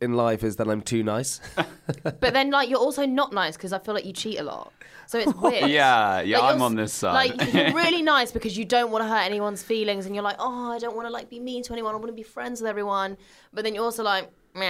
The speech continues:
Speaker 2: I wanna shag her, but I'm not gonna tell her to sa-, to save her feelings." But then people find out 'cause everyone knows who you are.
Speaker 1: Okay, well, I don't think that's true, but I totally get what you're saying, and you can have your opinion, and you should keep it to yourself next time. <laughs> Um,
Speaker 3: Jay, honestly,
Speaker 1: Yeah.
Speaker 3: like,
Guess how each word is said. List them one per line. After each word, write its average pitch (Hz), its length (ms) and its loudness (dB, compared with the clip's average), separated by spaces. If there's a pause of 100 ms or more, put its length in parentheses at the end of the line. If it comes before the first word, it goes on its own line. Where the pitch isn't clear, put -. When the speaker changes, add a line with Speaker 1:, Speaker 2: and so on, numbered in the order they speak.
Speaker 2:
I 165 40 0
wanna 165 180 0
shag 160 240 -2
her, 139 240 -4
but 131 140 -4
I'm 160 80 -8
not 147 100 -6
gonna 135 140 -6
tell 135 180 -6
her 135 220 -4
to 160 120 -14
sa-, 156 340 -6
to 185 100 -8
save 214 300 0
her 196 120 0
feelings." 175 720 -2
But 165 120 -2
then 190 120 0
people 196 240 -4
find 196 240 -6
out 190 120 -6
'cause 190 120 -16
everyone 185 220 -14
knows 180 160 -10
who 175 80 -12
you 170 100 -12
are. 165 140 -14 (120)
Speaker 1:
Okay, 113 540 0
well, 80 160 -2
I 117 80 2
don't 139 140 4
think 135 120 0
that's 92 180 -2
true, - 360 -4 (120)
but 104 200 -2
I 120 160 4
totally 110 420 0
get 101 160 -2
what 78 80 -4
you're 110 80 0
saying, 98 420 -4 (160)
and 113 320 0
you 120 120 2
can 143 80 2
have 127 160 2
your 160 100 4
opinion, 107 580 0
and 113 360 2
you 113 60 2
should 113 180 -2
keep 113 120 -2
it 123 100 -2
to 156 60 0
yourself 156 300 0
next 95 200 -4
time. 98 220 -2 (200)
<laughs> - 200 -4
Um, 147 440 4
Speaker 3:
Jay, 156 340 4
honestly, 113 560 2
Speaker 1:
Yeah. 131 160 2
Speaker 3:
like, 113 240 2